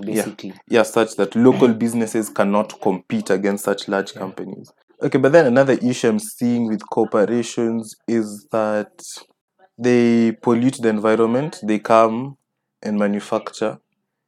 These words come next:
Speaker 1: in countries that have weaker governments, weaker environmental laws.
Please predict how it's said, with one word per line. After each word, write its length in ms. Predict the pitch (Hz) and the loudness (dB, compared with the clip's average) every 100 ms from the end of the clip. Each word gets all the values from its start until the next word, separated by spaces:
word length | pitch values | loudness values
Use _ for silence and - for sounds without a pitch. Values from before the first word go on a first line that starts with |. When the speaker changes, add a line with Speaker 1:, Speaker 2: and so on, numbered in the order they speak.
| _ - | _ -6
Speaker 1:
in 760 | 107 107 104 101 101 98 101 104 | -2 0 2 2 0 0 -4 -6
countries 560 | - 107 104 - 104 104 | -4 -4 -4 -6 -6 -4
that 160 | 104 107 | -6 -4
have 140 | 98 98 | -6 -6
weaker 300 | 101 110 101 | -6 -4 -4
governments, 560 | 101 95 95 98 - | -4 -4 -6 -10 -8
weaker 180 | 101 104 | -8 -6
environmental 640 | 95 98 98 98 104 104 | -4 -4 -4 -6 -8 -6
laws. 420 | 98 101 127 143 | -4 -2 -4 -8